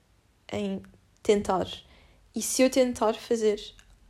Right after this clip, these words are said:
alguma coisa que eu quero verdadeiramente, então a probabilidade de eu conseguir atingir aquilo que eu originalmente queria é tipo noventa e nove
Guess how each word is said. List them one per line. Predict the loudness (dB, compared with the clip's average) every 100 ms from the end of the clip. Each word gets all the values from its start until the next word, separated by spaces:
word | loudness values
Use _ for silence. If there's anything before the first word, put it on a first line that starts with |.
| _ 0
alguma | 2 2 0
coisa | 0 -2
que | -2
eu | -6
quero | -2 -2 -2
verdadeiramente, | -6 6 8 10 6 4 2 -2 -4 -4
então | -6 -2 -2 -2 -6 -12 -20 -20 -20 -20 _ 0
a | 2
probabilidade | 4 4 6 6 6 4 0
de | 4
eu | 6 6 0 -4
conseguir | 0 0 2 2
atingir | 2 2 0 4 4
aquilo | 4 0 -2
que | 2
eu | 6
originalmente | 6 4 0 0 0 -2 -4 -8
queria | -12 -4 0 2 0 -6 _ _ _ _ _ _ _ _ _ _ _ _ _
é | -2
tipo | -2 -6 -4
noventa | 0 0 2 0 0
e |
nove | -2 -4